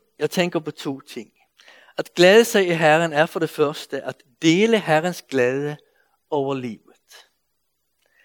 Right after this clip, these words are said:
Vi ser et menneske, der ræk-, rækker hånden ud efter et andet. Vi bevidner to personer, når de lover hinanden troskab. Vi ser et barn juble, når det lykkes at læse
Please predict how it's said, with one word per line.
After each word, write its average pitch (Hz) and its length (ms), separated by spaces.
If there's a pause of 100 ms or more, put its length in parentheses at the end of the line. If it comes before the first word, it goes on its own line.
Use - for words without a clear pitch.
(640)
Vi 156 100
ser 185 320
et 180 140
menneske, 165 640
der 143 120
ræk-, 147 380
rækker 151 220
hånden 160 520
ud 147 320 (140)
efter 135 280
et 135 240
andet. 95 340 (1300)
Vi 139 100
bevidner 170 520
to 175 200
personer, 160 760 (400)
når 147 80
de 147 100
lover 151 400
hinanden 151 440
troskab. - 680 (1900)
Vi 147 100
ser 165 240
et 156 120 (100)
barn 165 320
juble, 160 720 (460)
når 147 100
det 156 120
lykkes 170 400
at - 140
læse 151 540